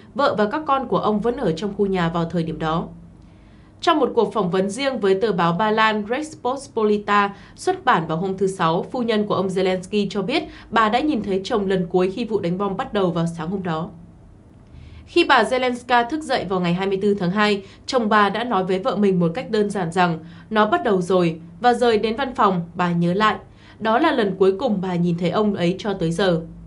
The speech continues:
"Kể từ ngày hai mươi tư tháng hai, tôi chỉ nhìn thấy chồng tôi giống như các bạn, từ trên T V và trên các đoạn băng ghi âm các bài phát biểu của anh ấy." Bà nói từ một địa điểm an toàn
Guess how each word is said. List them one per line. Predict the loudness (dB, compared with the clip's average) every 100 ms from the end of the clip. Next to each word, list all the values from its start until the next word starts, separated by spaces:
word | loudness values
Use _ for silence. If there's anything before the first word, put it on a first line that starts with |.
| -20 -20 -20 -20 -20 -18 -8 2
"Kể | 4
từ | 4
ngày | 0 -2
hai | -4
mươi | -4
tư | -6 -4
tháng | -4
hai, | 2 2 2
tôi | 4 2 2
chỉ | 0
nhìn | 2 2
thấy | 2 0 0
chồng | 0 0
tôi | 4 4
giống | 4 0
như | 0 -2
các | 0
bạn, | 2 0 -2 -18 -12
từ | -6 -2
trên | -2 0
T |
V | 0 2 0 0 -2
và | -2
trên | 0 0 0
các | -4
đoạn | -4 -4
băng | -4
ghi | 0 0
âm | 0 -2
các | -4 -2
bài | -2
phát | -2 -2
biểu | 0 0
của | 0 -2
anh | -2
ấy." | 0 0 0 -4 -16 -10
Bà | -2 0
nói | 2 2
từ | 0 -2
một | -2 0
địa | 0
điểm | 2 0
an | -2 -2
toàn | 0 0